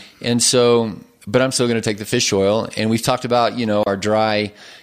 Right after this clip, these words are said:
you know, wintertime cracky hands sometimes. And I, and one wi-, winter I said, "I'm gonna take enough to get over that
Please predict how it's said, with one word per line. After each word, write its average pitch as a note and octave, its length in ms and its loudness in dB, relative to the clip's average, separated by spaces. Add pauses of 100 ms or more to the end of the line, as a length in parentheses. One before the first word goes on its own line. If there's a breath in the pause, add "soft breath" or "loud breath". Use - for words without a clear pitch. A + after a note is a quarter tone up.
you G#2 100 -4
know, G2+ 100 0
wintertime A2 520 -2
cracky G#2 380 -4
hands A#2+ 300 -2
sometimes. G2 640 -4
And G2 120 -2
I, G2+ 100 -4 (200)
and G2+ 240 -4
one A2+ 220 2
wi-, A2 240 2
winter G#2 320 0
I G#2+ 80 2
said, G#2 180 -4
"I'm G#2+ 60 -2
gonna A#2+ 100 0
take A#2 200 -4
enough A2+ 380 0
to - 80 -18
get A2 120 2
over A#2+ 160 2
that - 240 -10